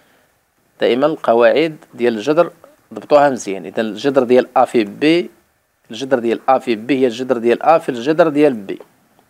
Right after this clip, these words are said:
بطبيعة الحال، أ و ب عددان موجبان. إذا جذر ستاش، أربعة، وجذر ثلاثة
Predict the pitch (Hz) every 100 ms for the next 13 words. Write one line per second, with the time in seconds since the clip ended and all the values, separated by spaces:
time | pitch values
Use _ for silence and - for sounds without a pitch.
0 | _ _ _ _ _ _ _ _ _ _
1 | - 110 110 - 131 135 131 123 147 139
2 | 131 143 147 151 135 101 92 - _ _
3 | _ _ _ - 143 135 151 127 - -
4 | 185 190 - - _ _ _ _ 123 110
5 | 123 170 - _ _ _ - 165 147 131
6 | 110 110 101 - 139